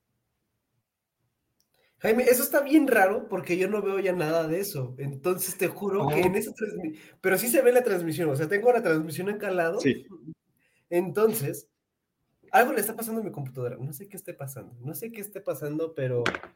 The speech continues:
Speaker 1: pero está raro esto, está raro, está raro.
Speaker 2: Mira,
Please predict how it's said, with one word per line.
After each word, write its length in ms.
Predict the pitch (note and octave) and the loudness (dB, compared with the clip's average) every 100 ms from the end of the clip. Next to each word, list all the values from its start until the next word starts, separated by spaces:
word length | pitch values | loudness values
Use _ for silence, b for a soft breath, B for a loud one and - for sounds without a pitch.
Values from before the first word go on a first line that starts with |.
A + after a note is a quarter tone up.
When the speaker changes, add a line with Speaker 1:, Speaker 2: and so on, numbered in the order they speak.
| - _ _ _ _ | -16 _ _ _ _
Speaker 1:
pero 160 | E3 E3 | 0 2
está 200 | D#3 A3 | 6 6
raro 300 | G#3 F#3+ D3+ | 6 6 4
esto, 280 | C3 - _ _ | 2 -6 _ _
está 240 | C#3 D#3 F3 | -6 0 2
raro, 320 | E3 C3 A2 | 4 2 0
está 240 | - D3 | -4 -2
raro. 220 | C3 G#2 - | -2 -2 2
Speaker 2:
Mira, 400 | C3+ - - | 2 2 -4